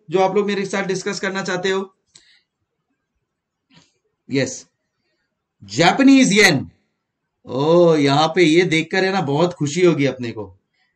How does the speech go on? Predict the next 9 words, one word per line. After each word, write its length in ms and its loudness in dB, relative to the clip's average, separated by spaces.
ये 180 0
देखकर 500 -2
अपने 280 -4
को 120 -4
बहुत 280 -2
खुशी 260 -4
होगी। 260 -4
क्यों? 220 -6
देखो, 260 2